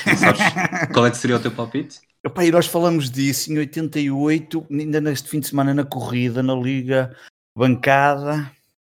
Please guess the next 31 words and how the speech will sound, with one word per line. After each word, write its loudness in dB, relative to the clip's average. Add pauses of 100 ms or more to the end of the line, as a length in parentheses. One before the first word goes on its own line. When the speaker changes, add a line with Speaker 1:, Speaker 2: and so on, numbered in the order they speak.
(2000)
Speaker 2:
E 2
isto -4
é 4
da 2
altura 2
ali, 0
deverá 0
ser, 0
portanto, 0
quais 6
eram 4
as, -2
as, -2
as -2
opções, -2
as -4
que -14
faltavam? 0 (540)
Speaker 1:
Prost, -2
Senna, -2
Piquet -2
ou -6
Lauda? -6 (540)
Speaker 2:
Prost, 2 (160)
Senna, -2 (400)
Piquet -4
ou 4
Lauda? 4
Deve -8
ser -10
Piquet. -6